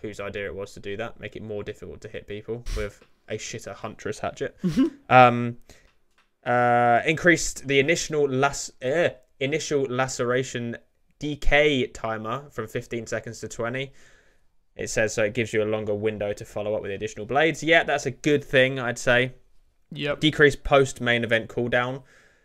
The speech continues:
Speaker 1: from ten to five. I don't know why there's a cooldown anyway. Um, ir-, well, <sighs> I guess so, 'cause, yeah, 'cause then you got the break in between.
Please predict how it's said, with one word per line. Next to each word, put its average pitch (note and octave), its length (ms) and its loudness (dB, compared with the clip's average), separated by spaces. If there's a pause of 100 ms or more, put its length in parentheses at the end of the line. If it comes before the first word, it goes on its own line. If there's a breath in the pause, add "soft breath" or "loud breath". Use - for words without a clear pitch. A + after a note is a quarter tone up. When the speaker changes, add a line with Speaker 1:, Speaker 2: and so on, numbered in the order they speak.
(160 soft breath)
Speaker 1:
from A2 120 -12
ten A2+ 220 -2
to - 60 -8
five. C3 480 4
I A2 120 2
don't A2 140 2
know A2 100 -2
why A2 160 2
there's G#2+ 180 -6
a A2 40 -14
cooldown G#2+ 460 -6
anyway. B2 540 -2 (100)
Um, A2+ 520 0 (2250 soft breath)
ir-, C#3+ 280 10
well, F#3 420 8 (120)
<sighs> - 100 -4
I D3+ 120 4
guess D#3+ 180 4
so, C3 220 6
'cause, B2+ 400 -4 (100)
yeah, A2+ 280 2
'cause A#2 140 -6
then A#2+ 140 -2
you A2+ 80 -2
got A2+ 100 0
the A2 80 -4
break G#2+ 360 0
in G#2+ 100 -6
between. G#2 560 -6